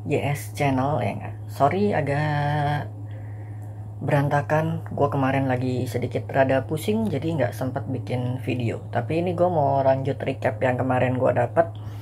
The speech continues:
masih seputar orderan GoFood ya. Dimana ada satu toko yang juga jadi korban. Di sini gua bilang toko atau merchant,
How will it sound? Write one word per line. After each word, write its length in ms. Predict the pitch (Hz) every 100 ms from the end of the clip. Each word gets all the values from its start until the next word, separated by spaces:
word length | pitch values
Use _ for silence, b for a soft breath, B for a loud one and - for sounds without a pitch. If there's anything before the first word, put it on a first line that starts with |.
| B B B -
masih 560 | 175 170 214 214 208 208
seputar 800 | - 202 190 185 165 165 131 - 156
orderan 560 | 151 147 143 143 143
GoFood 320 | 127 120 110
ya. 240 | 104 117 - - B B B B
Dimana 640 | - 135 135 143 170 180 -
ada 380 | 135 135 127 131 127 127 123 123 101 101 -
satu 640 | - 147 120 - 139 -
toko 720 | 139 131 - - 160 196 233 240 - - - -
yang 320 | 156 156 151 151
juga 400 | 143 131 151 -
jadi 640 | 139 131 131 135 135 131
korban. 480 | 139 135 135 120 - -
Di 80 | 139
sini 240 | 117 139 170
gua 160 | 151
bilang 400 | 139 156 170 165
toko 400 | 139 131 - 156
atau 160 | 143 139
merchant, 480 | 135 127 - 127